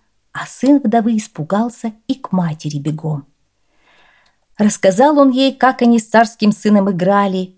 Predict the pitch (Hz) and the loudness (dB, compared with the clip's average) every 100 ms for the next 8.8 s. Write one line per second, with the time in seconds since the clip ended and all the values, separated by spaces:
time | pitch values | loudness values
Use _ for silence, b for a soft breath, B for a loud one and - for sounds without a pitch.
0 | - 180 190 185 - 269 269 214 _ _ | -8 -4 -4 -4 0 2 4 0 _ _
1 | 214 220 214 202 190 196 269 285 185 151 | 0 4 6 4 2 2 4 4 0 -2
2 | _ _ _ - - 190 180 - 170 170 | _ _ _ -10 -2 -2 -2 -4 -2 -2
3 | - 240 233 220 214 - 190 240 185 160 | -2 2 4 4 0 -6 0 2 2 -2
4 | 170 175 160 175 170 156 _ _ _ _ | -2 -4 -6 -4 -4 -6 _ _ _ _
5 | _ _ _ _ _ - 240 233 208 - | _ _ _ _ _ -8 -4 -4 -6 -4
6 | 226 233 226 233 220 220 - 233 226 214 | 0 0 2 2 2 0 -2 2 2 2
7 | - - _ B B B - 269 240 269 | -4 -16 _ B B B -4 0 2 2
8 | 277 262 247 220 285 247 214 185 | 4 4 2 4 4 4 2 -2